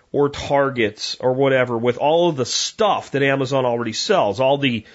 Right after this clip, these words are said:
the durable goods, the non-consumables that Amazon already says, I would say I think somebody at Amazon has had a brain aneurysm and they are, uh, on, on the road to ruin because they're destroying that very model.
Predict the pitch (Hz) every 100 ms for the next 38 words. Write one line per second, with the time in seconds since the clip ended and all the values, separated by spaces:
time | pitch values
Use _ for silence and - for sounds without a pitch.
0 | - - - 135 135 151 165 165 147 127
1 | 117 147 143 98 101 117 123 127 143 139
2 | 135 117 170 190 165 127 113 107 120 123
3 | 120 120 107 113 113 110 104 - 156 117
4 | - - - - 143 170 180 143 147 170
5 | 196 185 180 151 143 143 131 135 131 120
6 | 123 113 131 143 143 113 107 101 98 95
7 | 117 123 101 110 117 113 113 113 - 104
8 | 95 90 95 131 131 135 127 123 120 117
9 | 110 120 202 220 107 98 - - - -
10 | - 151 170 139 110 127 165 208 214 196
11 | 156 160 - - 214 214 220 175 156 151
12 | 151 147 151 139 135 139 156 147 87 -